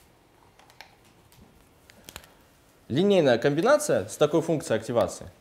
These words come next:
это, по сути, линейный классификатор. Линейный он называется для вас будет ещё и потому, что решает он разбиение на два класса просто проведением какой-то гиперплоскости. То, что находится с одной стороны, принадлежит к одному классу, то, что находится с другой стороны, принадлежит,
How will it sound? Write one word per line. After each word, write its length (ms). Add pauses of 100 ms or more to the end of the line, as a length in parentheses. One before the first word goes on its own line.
(380)
это, 180
по 80
сути, 220
линейный 340
классификатор. 640 (400)
Линейный 320
он 80
называется 680 (880)
для 220
вас 140
будет 200
ещё 160
и 20
потому, 340
что 380 (400)
решает 640
он 300 (580)
разбиение 560
на 140
два 200
класса 520 (840)
просто 400
проведением 640
какой-то 340
гиперплоскости. 760
То, 140
что 140
находится 340
с 60
одной 220
стороны, 280
принадлежит 400
к 40
одному 260
классу, 240
то, 140
что 120
находится 380
с 80
другой 260
стороны, 280
принадлежит, 500